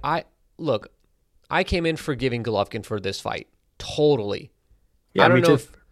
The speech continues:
Speaker 1: were you on the podcast when I was justifying why they should pick somebody from one fifty-four?
Speaker 2: Uh, I don't think I was. That might have been, uh, Paul.
Speaker 1: Oh, okay. But, uh, basically, I understood why they'd pick this guy. Or not Martirosyan,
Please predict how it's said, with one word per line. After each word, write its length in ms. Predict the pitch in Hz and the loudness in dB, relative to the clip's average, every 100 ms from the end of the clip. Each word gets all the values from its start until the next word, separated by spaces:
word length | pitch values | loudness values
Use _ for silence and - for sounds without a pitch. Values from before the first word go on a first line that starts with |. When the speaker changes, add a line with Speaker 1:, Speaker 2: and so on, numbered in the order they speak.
| - - _ _ - | -20 -20 _ _ -10
Speaker 1:
were 100 | 135 | -6
you 180 | 165 240 | -2 0
on 60 | 240 | 0
the 80 | |
podcast 380 | - 190 185 190 | 0 -2 0 -2
when 100 | 175 | -2
I 60 | 143 | -2
was 180 | 143 110 | -2 -2
justifying 640 | 113 107 127 123 117 107 | -4 -4 -6 -4 -4 -4
why 540 | 98 104 101 101 107 - _ 117 | -2 0 2 0 -2 -8 _ -4
they 180 | 117 | 0
should 220 | 113 127 - | 0 -4 -6
pick 180 | 117 - | -8 -6
somebody 300 | 117 113 117 | -6 -4 -6
from 160 | 120 | -4
one 140 | 113 107 | -4 -6
fifty-four? 540 | 113 117 120 127 147 _ _ _ _ _ _ _ - | -8 -6 -2 -4 -4 _ _ _ _ _ _ _ 4
Speaker 2:
Uh, 640 | 143 143 147 147 151 147 - | 8 10 10 10 10 8 6
I 140 | 147 156 | 4 6
don't 200 | 196 170 | 4 4
think 180 | 151 | 2
I 180 | 131 127 | 4 4
was. 300 | 120 107 101 | 4 2 -2
That 100 | 107 | -2
might 180 | 113 117 | -2 -2
have 120 | 110 | -2
been, 180 | 107 110 | -4 -4
uh, 180 | 98 95 | -4 -6
Paul. 320 | - - - _ _ _ _ - | -10 -10 -10 _ _ _ _ -8
Speaker 1:
Oh, 160 | 101 98 | -4 -4
okay. 260 | 101 92 _ _ | -6 -12 _ _
But, 100 | 175 175 | 0 0
uh, 140 | 104 | 0
basically, 540 | 214 202 180 151 151 | 2 2 0 -4 -2
I 160 | - 139 | 0 0
understood 400 | 147 139 - 131 | 0 -4 -4 -4
why 180 | 113 104 | -2 -2
they'd 160 | 101 | -2
pick 160 | 101 107 | -6 -8
this 160 | 92 - | -8 -8
guy. 280 | - - - _ _ | -8 -10 -16 _ _
Or 140 | 160 147 | -2 0
not 240 | 143 127 - _ - | 0 -2 -4 _ -12
Martirosyan, 600 | 117 101 104 101 104 | -6 -4 -4 -4 -8